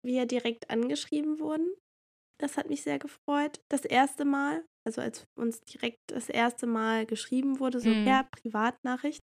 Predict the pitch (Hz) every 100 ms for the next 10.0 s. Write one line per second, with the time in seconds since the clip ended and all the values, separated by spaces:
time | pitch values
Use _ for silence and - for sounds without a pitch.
0 | _ - 247 254 262 262 254 254 247 -
1 | - 233 247 233 - - - 233 240 233
2 | 240 240 226 226 226 233 220 220 220 214
3 | 226 214 - 240 233 - - 214 214 208
4 | 202 - 208 - 214 - - - - -
5 | 202 - 208 208 220 226 226 226 226 -
6 | - _ _ _ _ _ _ _ _ _
7 | _ - 254 247 - 247 226 247 240 226
8 | 220 - 226 233 - 214 208 214 - 220
9 | 226 233 233 220 - 220 220 233 220 208